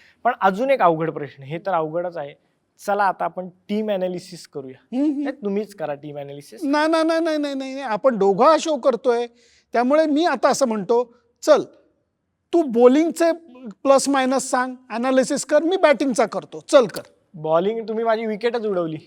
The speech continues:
Speaker 2: नाही, नाही, नाही,
Speaker 1: यावं,
Speaker 2: जमेल
Speaker 1: यावं.
Speaker 2: तुला, प्रयत्न कर, जमेल.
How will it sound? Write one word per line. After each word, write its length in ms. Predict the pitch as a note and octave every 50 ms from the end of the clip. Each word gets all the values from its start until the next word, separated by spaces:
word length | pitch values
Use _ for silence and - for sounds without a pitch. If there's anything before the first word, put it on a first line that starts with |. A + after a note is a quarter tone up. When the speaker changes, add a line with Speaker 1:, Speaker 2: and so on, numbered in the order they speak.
| _ -
Speaker 2:
नाही, 200 | B3 D#4+ F#4+ G#4
नाही, 140 | G#4 G#4 G#4
नाही, 20 |
Speaker 1:
यावं, 160 | G#4 F4 - C#4+
Speaker 2:
जमेल 140 | D4 F4
Speaker 1:
यावं. 220 | G4+ F#4+ F4+ F4+ F#4
Speaker 2:
तुला, 180 | F4+ E4 D#4
प्रयत्न 500 | D4 D4 - - A#3+ C4 D#4 C#4 F4+ F#4+
कर, 220 | D#4 - D#4+ C4+ B3
जमेल. 400 | G3+ G#3 C4+ C#4 C#4 D4 C#4+